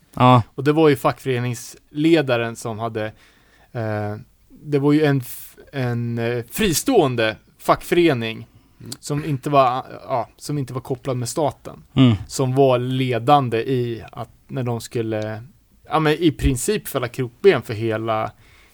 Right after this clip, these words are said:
Speaker 2: he-, hela kommuniststyret i Polen.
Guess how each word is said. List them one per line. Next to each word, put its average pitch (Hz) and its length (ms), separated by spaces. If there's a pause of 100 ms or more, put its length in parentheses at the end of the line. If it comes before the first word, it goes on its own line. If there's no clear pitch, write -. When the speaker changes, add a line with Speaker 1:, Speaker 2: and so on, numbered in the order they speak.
Speaker 2:
he-, 156 520
hela 120 600 (220)
kommuniststyret 151 800
i - 20
Polen. 147 340